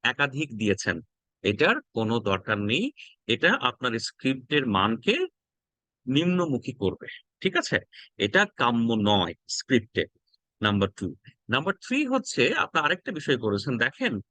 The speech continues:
আমরা এই দেখেন, আমি, আমি যে স্ক্রিপ্ট আপনাদের দিয়েছি, আপনারা দেখতে পাচ্ছেন,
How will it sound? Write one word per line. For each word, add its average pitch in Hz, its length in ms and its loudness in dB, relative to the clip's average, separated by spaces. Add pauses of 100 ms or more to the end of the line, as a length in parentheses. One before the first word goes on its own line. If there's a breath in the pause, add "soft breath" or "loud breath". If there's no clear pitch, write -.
(220)
আমরা 185 500 2 (120)
এই 151 180 -2
দেখেন, 156 220 -2
আমি, 160 320 0
আমি 165 260 0
যে 185 100 -2
স্ক্রিপ্ট 160 360 -4
আপনাদের 147 320 0
দিয়েছি, 120 420 2
আপনারা 120 280 0
দেখতে 104 280 -2
পাচ্ছেন, 160 440 -2